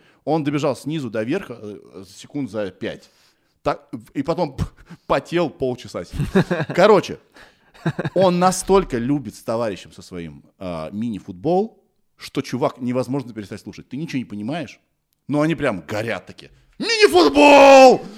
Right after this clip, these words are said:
Speaker 1: Ты думаешь: "Ни хрена себе, мини-футбол, наверное, это круто". Так вот, и он рассказывал, что у них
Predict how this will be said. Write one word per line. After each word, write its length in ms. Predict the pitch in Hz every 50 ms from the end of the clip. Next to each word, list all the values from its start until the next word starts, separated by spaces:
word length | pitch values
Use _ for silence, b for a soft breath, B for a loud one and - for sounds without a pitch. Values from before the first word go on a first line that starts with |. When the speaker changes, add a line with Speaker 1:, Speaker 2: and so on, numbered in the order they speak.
| 240 214 B
Speaker 1:
Ты 100 | - 185
думаешь: 280 | 160 208 180 143 139 147
"Ни 100 | 156 156
хрена 220 | - 143 147 165
себе, 160 | 160 - 147 147
мини-футбол, 340 | 151 160 - 139 139 170
наверное, 240 | 156 139 143 151 165
это 100 | 147 156
круто". 480 | - - 147 135 156 220 - 127 90 - _ _ _ _ _
Так 160 | - - -
вот, 380 | 269 285 190 117 - - _ _ _ _ _ _ _ _ _ _ _ _ _ - - _
и 100 | - 110
он 180 | 135 170 170 160
рассказывал, 540 | 170 160 - - 202 185 151 123 95 92 90
что 140 | - - 127
у 40 | 139
них 240 | 147 135 - -